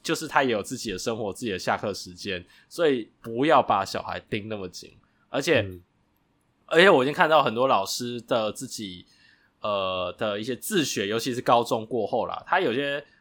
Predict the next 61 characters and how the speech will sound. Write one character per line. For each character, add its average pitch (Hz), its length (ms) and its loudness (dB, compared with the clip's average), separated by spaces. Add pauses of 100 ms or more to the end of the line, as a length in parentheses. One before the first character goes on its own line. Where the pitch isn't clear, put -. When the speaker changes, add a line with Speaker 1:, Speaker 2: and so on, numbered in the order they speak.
Speaker 1:
就 147 140 -6
是 165 160 -8
因 175 60 -2
为 180 60 0
现 185 80 4
在 170 40 4
没 127 120 2
课 135 200 4
本 107 220 -4
嘛， 85 100 -14
或 151 200 0
者 117 80 -4 (120)
好 - 180 0
了， 120 80 0
有 113 140 0
课 156 240 4
本， 110 240 -2
但 156 100 2
是 156 60 -6
你 113 80 -6
视 151 200 -2
讯 131 240 -4
有 95 160 -6
时 101 120 -6
候 117 120 0
也 104 100 -4
很 92 120 -8
难 92 160 -8
上 107 260 -2 (300)
到 - 360 -2
用 160 180 -2
课 - 180 4
本 98 260 0 (180)
传 143 260 0
统 175 180 2
的 101 80 -2
那 113 100 -2
种 104 120 2
方 107 160 -4
式 107 160 -8
上 95 220 -6
课， 104 220 -8 (360)
所 - 180 -2
以 180 40 4
我 135 200 4
已 110 40 0
经 139 100 -2
看 170 160 2
到 156 140 6
有 110 100 2
些 123 100 -2
老 110 140 2
师 120 240 -6
是 127 120 -8
说 113 360 -2 (180)
给 110 160 0
他 135 220 2
一 135 80 0
个 120 180 0
什 107 100 -8
么， 101 340 -6